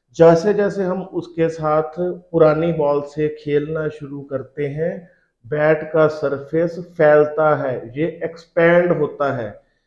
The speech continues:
ये सारी उम्र expand नहीं होता रहता।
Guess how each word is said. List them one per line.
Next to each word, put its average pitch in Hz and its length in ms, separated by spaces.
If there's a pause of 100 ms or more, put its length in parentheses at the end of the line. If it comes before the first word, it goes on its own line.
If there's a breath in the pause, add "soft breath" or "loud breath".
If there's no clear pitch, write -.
(140)
ये 220 100
सारी 170 340
उम्र 208 320
expand 180 480
नहीं 202 200
होता 180 240
रहता। 131 520